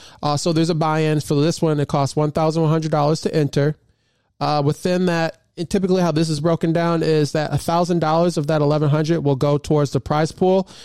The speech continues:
and then there's a fee. And it's typically around, the higher up you go will be a smaller percentage of the buy-in. So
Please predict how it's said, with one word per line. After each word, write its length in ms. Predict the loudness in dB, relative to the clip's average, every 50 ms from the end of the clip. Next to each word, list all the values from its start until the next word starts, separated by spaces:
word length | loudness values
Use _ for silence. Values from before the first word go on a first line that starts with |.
| -20 -20 -8 -4
and 140 | -2 0 2
then 120 | 2 2
there's 200 | 2 2 2 0
a 60 | -2
fee. 440 | -2 -2 0 0 0 2 0 -2 -4 -6 _ _ -20 _ _ -4
And 140 | -2 0 0
it's 120 | 0 -2
typically 680 | -2 -4 -4 -4 -4 -4 -2 0 2 2 2 2 2
around, 640 | 2 2 2 2 2 0 0 0 0 0 0 0 -2 -4 -10 -20 -20 -20 _ -20 -20 _ _ -20 -20 -20 -14 _
the 120 | -4 -2 -2
higher 300 | 0 0 2 2 2 2
up 140 | 2 0 0
you 100 | 0 0
go 260 | 2 2 2 2 2
will 140 | 2 2 2
be 140 | 2 0
a 60 | 0 0
smaller 480 | -2 -2 0 0 2 2 2 2 0
percentage 520 | 0 -2 -2 0 0 0 0 0 0 0 -2
of 100 | -2 -2
the 60 | -2
buy-in. 480 | -2 0 0 0 0 0 0 0 -2
So 440 | -2 -2 -2 0 0 2 0 0 -2